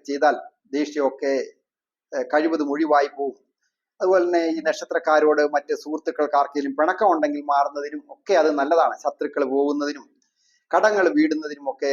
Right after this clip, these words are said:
മഹാദേവന് ജലധാര പോലെയുള്ള വഴിപാടുകളൊക്കെ ചെയ്താൽ ഏറ്റവും ഉചിതമാണ്. ഏഹ്, ഞാൻ ഹരികുമാർ,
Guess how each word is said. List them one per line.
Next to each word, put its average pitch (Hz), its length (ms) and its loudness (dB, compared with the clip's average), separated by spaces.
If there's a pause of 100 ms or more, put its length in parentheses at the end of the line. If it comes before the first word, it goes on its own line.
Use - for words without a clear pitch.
(120)
മഹാദേവന് 143 600 -2
ജലധാര 165 360 2 (100)
പോലെയുള്ള 131 380 -8
വഴിപാടുകളൊക്കെ 127 640 -4 (100)
ചെയ്താൽ 123 280 -2 (500)
ഏറ്റവും 185 460 2 (240)
ഉചിതമാണ്. 139 560 0 (1040)
ഏഹ്, 113 180 -2 (400)
ഞാൻ 160 140 2 (100)
ഹരികുമാർ, 139 540 0